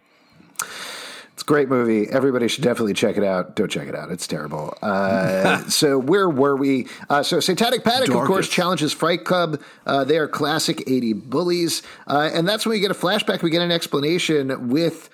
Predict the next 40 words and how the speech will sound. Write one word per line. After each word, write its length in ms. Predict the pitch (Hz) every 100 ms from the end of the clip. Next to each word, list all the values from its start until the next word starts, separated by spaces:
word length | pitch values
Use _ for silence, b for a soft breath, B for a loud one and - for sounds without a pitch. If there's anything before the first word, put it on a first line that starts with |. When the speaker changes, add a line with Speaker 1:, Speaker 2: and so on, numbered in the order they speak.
| b _
Speaker 1:
Rossledge 680 | 127 147 139 143 127 110 -
playing 320 | 131 120 117
Harvey's 380 | 101 110 104 90
dad 340 | 185 180 180
as 180 | 165 104
younger. 480 | 117 156 147 151 131
Speaker 2:
Yeah. 360 | 139 175 196 202
Speaker 1:
Uh, 440 | - 226 196 180
it 40 | 135
tur-, 220 | - - b b _ -
he's 340 | - 151 127
Speaker 2:
Punk 200 | 196 233
Speaker 1:
in 60 | 247
Satanic 440 | 208 233 285 247
Speaker 2:
Harvey. 100 | 214
Speaker 1:
Panic. 520 | 147 147 147 143 - b b b b b
He 120 | -
was 140 | 131 113
in 80 | 160
the 60 |
band 400 | 120 139 147 143
so 140 | - 135
that 60 |
they 120 | 117 117
could 140 | 123
use 160 | 131 113
his 140 | 104
garage 600 | - 117 123 131 127 110
because 400 | - 123 110 110
I 60 | 110
guess 180 | 113
they 100 | - 117
hadn't 180 | 110 107
invented 400 | 98 104 104 95
the 80 |
room 160 | 101 95
in 80 | 90
the 60 |
school 280 | 82 - 214 190
yet. 260 | 180 175